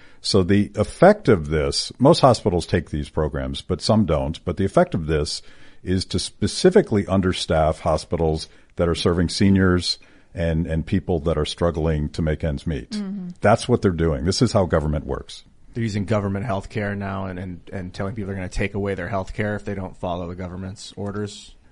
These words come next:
Speaker 1: Well, the logic was, if we're paying for it, we being the federal government,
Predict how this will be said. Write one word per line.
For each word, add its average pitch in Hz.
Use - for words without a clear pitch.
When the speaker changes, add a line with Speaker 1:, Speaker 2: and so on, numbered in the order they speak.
Speaker 1:
Well, 127
the 139
logic 165
was, 90
if 98
we're 151
paying 143
for 76
it, 73
we 104
being 98
the 80
federal 85
government, 69